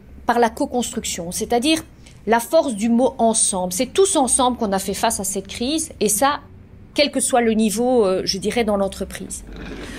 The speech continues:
On a eu effectivement des réunions tous les jours au niveau d'un comité de direction élargi qui prenait des décisions en, en fonction effectivement des informations qui nous étaient données. Mais au-delà de ça, je dirais,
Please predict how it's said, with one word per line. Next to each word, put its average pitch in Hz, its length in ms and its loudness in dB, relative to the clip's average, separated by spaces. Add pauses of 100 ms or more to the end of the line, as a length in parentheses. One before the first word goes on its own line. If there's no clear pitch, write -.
(240)
On 226 120 4
a 269 100 6
eu 277 120 4
effectivement 240 580 0
des 214 80 2
réunions 220 360 2
tous 226 140 -4
les 262 160 2
jours 285 320 2
au 220 80 2
niveau 208 360 2
d'un 190 220 0
comité 202 360 0
de - 20 -2
direction 208 480 0
élargi 202 420 0 (540)
qui 220 100 0
prenait 247 300 4
des 233 100 4
décisions 214 840 2
en, 180 40 -6 (320)
en 202 100 4
fonction 233 440 0
effectivement 226 480 0
des 208 160 0
informations 196 520 0
qui 226 140 -4
nous 202 200 0
étaient 202 180 0
données. 196 400 -2 (480)
Mais 214 320 4
au-delà 285 500 4
de 220 160 -2
ça, 277 240 0
je 208 140 -4
dirais, 202 480 -2